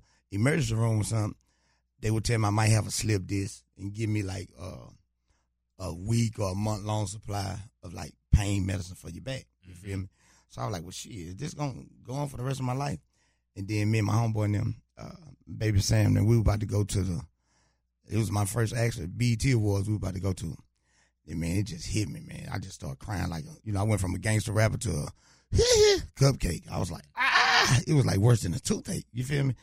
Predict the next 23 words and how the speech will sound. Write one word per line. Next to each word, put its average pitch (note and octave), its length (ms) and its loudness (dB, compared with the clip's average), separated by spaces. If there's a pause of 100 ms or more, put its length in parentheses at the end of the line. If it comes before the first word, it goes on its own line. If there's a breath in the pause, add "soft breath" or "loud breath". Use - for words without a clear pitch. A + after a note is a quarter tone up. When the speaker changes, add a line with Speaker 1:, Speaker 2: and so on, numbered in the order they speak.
(360 soft breath)
Speaker 1:
So - 120 -20 (240)
I - 80 -8
went A#2 200 4
to A2 60 -4
the A2 60 -4
hospital. A2 520 -2 (680)
Um, F2+ 500 4 (220)
they G2+ 220 0
kept A#2 220 6
me A2 120 10
overnight. G#2+ 460 4 (920)
Man, A#2 200 2
I A2+ 80 2
threw A#2+ 340 2
up, G#2+ 120 0 (420)
uh, C#3 280 -4
four C3 440 0
gallons G#2+ 560 -2
of F#2 160 -10
liquid. C3 400 -4 (200)
Speaker 2:
Damn. G#2 200 -18 (500)
Speaker 1:
Like, B1+ 260 -10
like, F2 240 -8